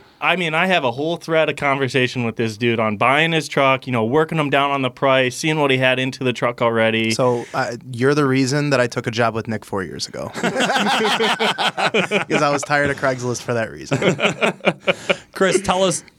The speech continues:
Speaker 3: tell us what are the rules for today? How did we set this up?
Speaker 2: So my mind thought process on this is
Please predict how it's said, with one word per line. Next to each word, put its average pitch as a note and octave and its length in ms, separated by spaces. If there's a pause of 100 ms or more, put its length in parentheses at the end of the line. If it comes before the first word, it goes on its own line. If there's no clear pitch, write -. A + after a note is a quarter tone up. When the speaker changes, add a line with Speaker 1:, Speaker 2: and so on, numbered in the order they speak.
Speaker 3:
tell E3 160
us D3 100
what C#3 260
are C#3+ 220
the C3+ 100
rules B2 280
for B2 140
today? A2+ 240
How B2+ 180
did A#2+ 260
we G2+ 100
set G2 260
this F#2+ 220
up? F2+ 140 (200)
Speaker 2:
So C#3+ 580
my C#3+ 340
mind C#3+ 260
thought B2 200
process A#2 500
on A2 160
this A2 260
is A2 380